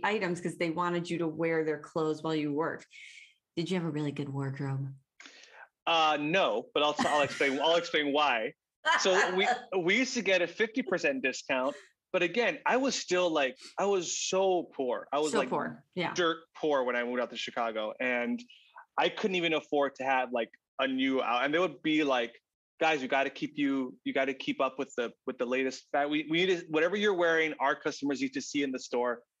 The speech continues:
Speaker 2: blah, blah, blah, blah, blah." So, uh, at the time we had a stock, uh, the guy who ran the stock room, his name was Tom,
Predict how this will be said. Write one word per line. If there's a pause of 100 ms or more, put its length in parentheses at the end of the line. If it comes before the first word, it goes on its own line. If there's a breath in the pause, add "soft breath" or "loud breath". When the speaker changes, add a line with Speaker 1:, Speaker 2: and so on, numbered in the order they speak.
Speaker 2:
blah,
blah,
blah,
blah,
blah." (920 loud breath)
So, (1300)
uh,
at
the
time
we
had
a
stock,
uh, (160)
the
guy
who
ran
the
stock
room,
his
name
was
Tom,